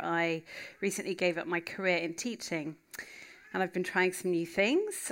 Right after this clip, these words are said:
uh, trying to say yes to some things and exercising some muscles I've not used before. So, uh, whilst I felt both excited and a little bit scared, quite frankly, I said yes to Kate, and so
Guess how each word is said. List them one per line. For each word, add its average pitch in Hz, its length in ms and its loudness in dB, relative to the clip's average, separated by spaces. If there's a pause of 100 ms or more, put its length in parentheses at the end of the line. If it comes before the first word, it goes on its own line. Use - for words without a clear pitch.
uh, 185 220 4
trying 185 300 0
to 185 100 -6
say 175 240 -2
yes 247 400 0
to 233 60 -8
some 226 240 -6
things 220 600 0
and 180 360 0
exercising 175 600 -2
some 175 200 -4
muscles 160 480 -4
I've 165 240 -4
not 156 160 -2
used 170 260 -2
before. 165 460 0 (500)
So, 170 580 2
uh, - 160 -8
whilst 175 300 -2
I 165 100 -2
felt 170 400 0 (200)
both 165 300 -2
excited 175 680 0 (160)
and 170 320 0
a 165 40 -4
little 170 140 -2
bit - 160 -6
scared, 170 420 2
quite - 220 -4
frankly, 165 480 -2 (460)
I - 20 -10
said 185 240 -2
yes 170 200 0
to - 100 -12
Kate, - 480 -2 (100)
and 165 160 -4
so 240 300 0